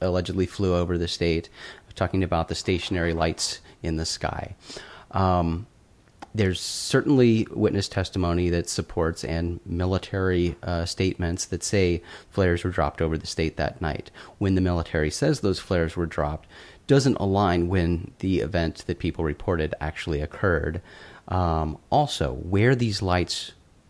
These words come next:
were dropped, you know, these flares from the, the, the flights that took place, I believe they were out of Luke Air Force Base,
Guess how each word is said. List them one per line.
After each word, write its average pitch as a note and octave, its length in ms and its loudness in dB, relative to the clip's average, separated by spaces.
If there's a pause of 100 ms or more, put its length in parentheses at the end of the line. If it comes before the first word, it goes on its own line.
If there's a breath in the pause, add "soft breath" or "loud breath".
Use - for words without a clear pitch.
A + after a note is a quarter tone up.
(100)
were F#2+ 160 2
dropped, - 560 -4 (640 loud breath)
you F#2 100 0
know, D#2+ 360 0
these F#2+ 380 0 (180)
flares A#2 580 4 (220)
from B2 280 4
the, A#2+ 220 6
the, G2+ 180 4
the G#2 120 0
flights G#2 400 2
that G2+ 120 0
took - 220 -6
place, F#2 260 0
I F2 60 0
believe G2 400 2
they G2 100 2
were F#2 140 4
out F2 160 2
of F2 80 -4
Luke F#2 180 -2
Air F2 140 0
Force E2 240 -2
Base, E2 340 -2